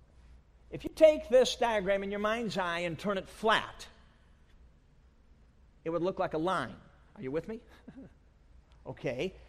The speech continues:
How many of you remember Slinkies? <laughs> This is really dating myself. Slinkies. I remember s-, when Slinkies were new. <laughs> Uh, but, you know, if you take this and turn it this way and lift up the outer edge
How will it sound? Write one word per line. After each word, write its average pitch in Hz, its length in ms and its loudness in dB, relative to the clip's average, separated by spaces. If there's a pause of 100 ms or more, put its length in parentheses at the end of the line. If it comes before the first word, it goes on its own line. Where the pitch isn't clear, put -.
(280)
How 208 80 -8
many 285 100 -10
of 180 80 -8
you 196 60 -2
remember 190 280 -4
Slinkies? 170 500 -8 (800)
<laughs> 359 80 -10 (680)
This 185 180 -12
is 135 80 -12
really 143 300 -8 (340)
dating 127 240 -10
myself. 127 360 -12 (480)
Slinkies. 170 160 -6 (600)
I 196 60 2
remember 165 260 -4
s-, - 160 -12
when 147 140 -6
Slinkies 180 380 -8
were 175 100 -4
new. 254 180 -2 (220)
<laughs> - 220 -20
Uh, 220 280 10 (340)
but, 247 180 6
you 311 80 0
know, 269 280 10 (260)
if 247 160 0
you 262 80 -4
take 359 260 2
this 302 180 -2
and 233 100 -8
turn 277 140 4
it 226 80 -2
this 269 200 0
way 175 420 0 (340)
and 233 440 4
lift 277 400 8
up 262 180 4
the 226 120 2
outer 277 360 8
edge 160 640 2